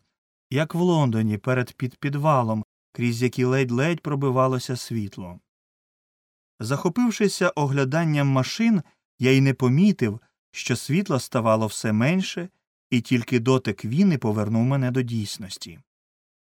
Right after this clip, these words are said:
Тоді я спинився й побачив, що далі галерея в глибокому мороці. Пилу на підлозі все поменшало,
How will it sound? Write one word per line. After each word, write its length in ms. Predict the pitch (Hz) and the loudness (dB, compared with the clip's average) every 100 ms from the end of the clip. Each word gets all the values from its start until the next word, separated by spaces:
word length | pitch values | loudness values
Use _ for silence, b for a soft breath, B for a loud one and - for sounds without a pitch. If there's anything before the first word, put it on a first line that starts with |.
| _ _ _ _ _ - | _ _ _ _ _ -6
Тоді 260 | 139 202 | 0 4
я 100 | 180 | 4
спинився 720 | 156 - 131 113 113 - 196 - _ _ - | 2 0 2 4 2 -2 -4 -6 _ _ -14
й 60 | |
побачив, 600 | - 135 139 208 - 185 | 0 2 4 4 2 -2
що 220 | 143 - | 0 -2
далі 320 | 127 160 214 185 | 2 2 4 2
галерея 580 | 139 135 143 185 175 | 2 2 2 2 0
в 40 | 127 | 0
глибокому 640 | 131 131 143 160 156 151 | 0 0 0 -2 0 0
мороці. 640 | 143 131 117 101 - 104 95 - _ _ _ _ _ _ | 0 0 0 -4 -8 -10 -12 -14 _ _ _ _ _ _
Пилу 280 | - 202 185 | 2 4 4
на 120 | 135 | 2
підлозі 500 | 117 131 120 131 123 | 2 0 2 2 2
все 240 | 117 - 131 | 0 -2 -4
поменшало, 840 | 117 107 120 147 156 185 175 185 | -2 0 0 0 -2 -2 -2 -4